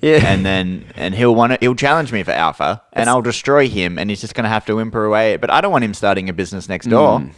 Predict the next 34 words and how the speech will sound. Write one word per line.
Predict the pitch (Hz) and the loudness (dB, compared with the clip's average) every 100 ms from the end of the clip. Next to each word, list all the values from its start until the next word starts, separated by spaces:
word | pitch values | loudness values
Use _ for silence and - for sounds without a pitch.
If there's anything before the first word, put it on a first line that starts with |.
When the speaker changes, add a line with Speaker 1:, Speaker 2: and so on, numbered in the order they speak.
| - | -8
Speaker 1:
no, | 95 87 71 87 - | -2 0 -2 -6 -4
'cause | 120 | 0
he | 131 | 4
knows | 127 120 | 4 4
I'm | 113 | 4
better | 117 117 | 4 4
than | 98 87 | 4 0
him. | 92 67 - | -2 -4 -8
Speaker 2:
Exactly. | 120 156 143 95 85 - | -2 -2 0 0 0 -2
No, | 156 151 185 | 2 4 4
Speaker 1:
<laughs> | - 104 117 - - | 2 -2 -2 -4 -6
Speaker 2:
that's | - 160 | 0 2
not | 147 | 2
true. | 147 95 85 262 302 - _ - - 104 - - - - - - | 4 2 2 -2 -4 -8 _ -14 -10 -10 -10 -10 -10 -12 -16 -6
Speaker 1:
At | - 143 | 0 2
some | 220 | 2
point, | 247 214 | 4 4
Dan's | 151 151 143 | 6 4 4
gonna | 139 | 2
realize | 123 127 120 107 104 95 | 4 6 6 6 4 0
that | 95 101 - | 0 0 -2
I'm | - 107 101 90 _ _ _ - | -4 -2 -2 -6 _ _ _ 2
be-, | 123 123 | 2 2
I'm | - 110 95 | -2 -6 -2
beta-ing, | 110 123 - 101 87 101 _ _ 104 87 - - | 2 2 2 0 0 -6 _ _ -8 -8 -10 -6
I'm | 104 107 | -6 0
beta-ing | 113 151 - 196 _ - 131 156 160 - | 2 2 0 -6 _ -8 -6 -4 -8 -12
him | - 175 202 214 _ _ _ _ _ _ _ _ - | -8 -6 -6 -12 _ _ _ _ _ _ _ _ -6
into, | 120 - | -6 -4
like, | 117 113 | 0 0
so | - 135 | 2 2
I'm | |
suckering | 120 - 143 165 151 135 | 2 -2 -2 0 -2 0
him | 123 113 | -2 -4